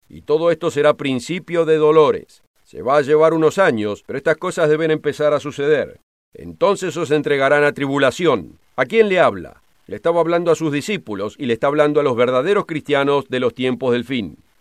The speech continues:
"Y os entregarán a tribulación, a los verdaderos cristianos, y os matarán,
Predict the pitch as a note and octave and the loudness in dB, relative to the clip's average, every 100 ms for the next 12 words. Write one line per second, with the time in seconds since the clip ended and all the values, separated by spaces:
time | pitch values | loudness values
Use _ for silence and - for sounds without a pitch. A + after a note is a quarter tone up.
0 | _ A2+ A#2 A#2+ A#2+ C3 B2 D3 E3+ D#3 | _ -8 -4 -4 -2 2 4 6 6 4
1 | - D#3+ D#3+ E3 D#3 - F3 A#2+ D2+ - | 2 -2 2 4 4 4 2 2 -2 -16
2 | _ _ A#2 C3+ B2+ C#3 D3+ G3+ G3 E3 | _ _ 0 0 2 2 4 4 2 0
3 | C#3+ B2+ C#3+ A#2 F2 C2+ - - C3+ C3 | -2 -4 0 0 -2 -14 -16 -4 -2 0
4 | C3+ C3+ C#3 E3+ C#3 E2 | -2 0 2 2 0 -4